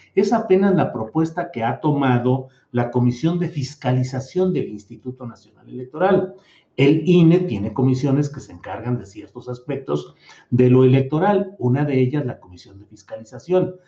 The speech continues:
Se toma un acuerdo ahí y se presenta al Pleno del Consejo General del I N E, que es donde se toman las decisiones con el voto de los consejeros electorales, once,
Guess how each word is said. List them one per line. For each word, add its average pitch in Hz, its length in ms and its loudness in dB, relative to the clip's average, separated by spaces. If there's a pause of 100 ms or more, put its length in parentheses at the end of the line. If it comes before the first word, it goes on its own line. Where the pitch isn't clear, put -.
(180)
Se - 200 -2
toma 143 320 4
un 180 120 4
acuerdo 175 420 2
ahí 170 380 0
y 143 80 -2
se 131 180 -6
presenta 151 920 -4 (340)
al 117 380 -6
Pleno 175 500 6
del 123 260 -6
Consejo 147 640 -10
General 123 400 -10
del 156 220 -8
I 165 60 -4
N 143 140 -6
E, 147 140 -10 (280)
que 120 160 -6
es 120 140 -6
donde 113 360 -8
se - 160 -20
toman 113 580 -12
las 110 200 -14
decisiones 123 640 -6
con 98 200 -16
el 104 100 -16
voto 147 460 -2 (320)
de 104 160 -4
los 92 240 -10
consejeros 123 880 0
electorales, - 800 -12
once, 190 560 4